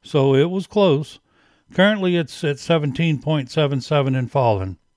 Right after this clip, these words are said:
Action stage is sixteen feet, and it should fall below that later tonight or early tomorrow morning.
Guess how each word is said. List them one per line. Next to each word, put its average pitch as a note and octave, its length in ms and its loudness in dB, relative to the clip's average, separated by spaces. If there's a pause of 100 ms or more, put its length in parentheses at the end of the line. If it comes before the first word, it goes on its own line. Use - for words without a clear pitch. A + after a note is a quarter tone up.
(120)
Action E3+ 300 0
stage D#3 360 -2
is A2+ 120 -8
sixteen E3+ 480 -2
feet, C#3 320 -4
and C#3 80 -4
it D3+ 120 -6
should G3 240 -4
fall F3 240 4
below D#3 300 2
that D3+ 260 0
later C#3+ 300 0
tonight C3 460 0 (120)
or C3 200 -6
early C3+ 260 2
tomorrow C3 340 0
morning. G#2 520 -2